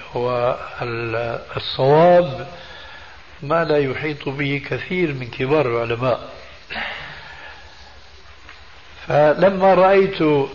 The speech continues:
ابن قيم الجوزية ذكر في كتابه الوابل الصيب في الكلم الطيب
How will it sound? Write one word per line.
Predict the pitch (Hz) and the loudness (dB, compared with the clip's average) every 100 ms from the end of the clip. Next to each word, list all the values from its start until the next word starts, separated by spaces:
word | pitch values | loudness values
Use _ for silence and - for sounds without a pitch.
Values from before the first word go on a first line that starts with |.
| - | 0
ابن | 160 156 143 | 0 0 0
قيم | 175 170 151 | 2 2 2
الجوزية | 143 127 135 135 127 170 139 127 123 - - - - - - - - - - - - - - - 135 | -2 -2 0 0 0 0 2 0 0 -4 -16 -20 -20 -20 -20 -20 -20 -20 -20 -20 -20 -20 -20 -8 0
ذكر | 139 180 165 156 139 | 2 4 4 6 4
في | - 131 | 2 -6
كتابه | 123 135 - 160 147 135 120 127 123 - - - - - - - - | -4 -6 2 2 4 0 -2 -2 -4 -8 -18 -20 -20 -20 -18 -8 -4
الوابل | 123 127 147 170 147 135 123 | 0 2 4 4 2 -4 -6
الصيب | 110 - 147 139 110 113 117 - - - - - - - - - - - - - - - - - - - - - - - | -12 -4 0 0 0 -6 -6 -14 -20 -20 -20 -20 -20 -20 -20 -20 -20 -18 -18 -20 -20 -20 -20 -20 -20 -20 -20 -20 -20 -8
في | 123 | -6
الكلم | 117 113 - 151 127 123 | -6 -4 0 2 0 -4
الطيب | - 143 139 117 120 | -4 0 2 2 -2